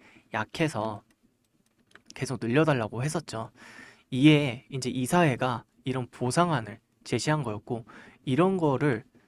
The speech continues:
성과를 내야 함-, 하면은 자연스럽게 테슬라는 여덟 배가 상승할 수밖에 없다라는 결론이 지금 나타난 상태입니다.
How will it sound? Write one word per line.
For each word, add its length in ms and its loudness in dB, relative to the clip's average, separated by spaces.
성과를 600 -2
내야 320 4
함-, 300 2
하면은 560 -6
자연스럽게 920 0
테슬라는 680 -2
여덟 320 0
배가 480 -6
상승할 480 -8
수밖에 340 -8
없다라는 880 -6
결론이 480 2
지금 400 -6
나타난 480 -4
상태입니다. 640 -4